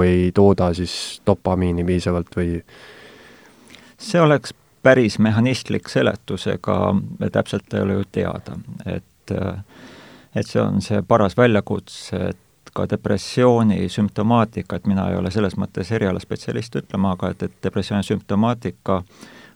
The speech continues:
Speaker 2: võib lihtsalt sarnaneda ka lihtsalt väsimusele või mul ei ole tuju või, või inimesed ise annavad endale hinnangu. Ja samas eriti spordipraktikas võib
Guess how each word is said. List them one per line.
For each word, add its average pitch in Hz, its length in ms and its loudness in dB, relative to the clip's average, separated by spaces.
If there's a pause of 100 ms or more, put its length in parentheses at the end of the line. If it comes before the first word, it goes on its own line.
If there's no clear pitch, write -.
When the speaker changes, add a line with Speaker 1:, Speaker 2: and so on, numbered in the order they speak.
Speaker 2:
võib 104 220 0
lihtsalt - 260 -6 (180)
sarnaneda 104 520 0
ka 131 80 -4
lihtsalt - 260 -8
väsimusele 90 720 -6
või 90 140 -6
mul 92 160 -2
ei 90 80 -6
ole 92 100 -6 (160)
tuju 92 400 0
või, 90 220 -6 (200)
või 95 160 -2
inimesed 95 380 -2
ise 90 180 -4
annavad 92 280 -4
endale 92 240 -6
hinnangu. 107 480 0 (680)
Ja 104 80 -2
samas 113 320 2
eriti 120 260 0
spordipraktikas 110 840 -2
võib 98 80 -6